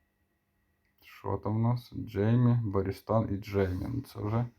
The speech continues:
Це вже щось, ребята, це вже щось. Навірно, вже Барістан буде все-таки на чотирьох зірках в мене. Вже,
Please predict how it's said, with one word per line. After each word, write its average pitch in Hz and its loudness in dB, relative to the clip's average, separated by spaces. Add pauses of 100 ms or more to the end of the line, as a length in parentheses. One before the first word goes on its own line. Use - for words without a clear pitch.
(380)
Це 98 -8
вже 104 0
щось, 104 0
ребята, 98 0
це - -10
вже 101 -2
щось. 98 -4 (3500)
Навірно, 101 4
вже 95 2
Барістан 98 4
буде 98 2
все-таки 95 -6
на 95 -2
чотирьох 95 -2 (560)
зірках 98 0
в - -4
мене. 90 -2 (1700)
Вже, 98 0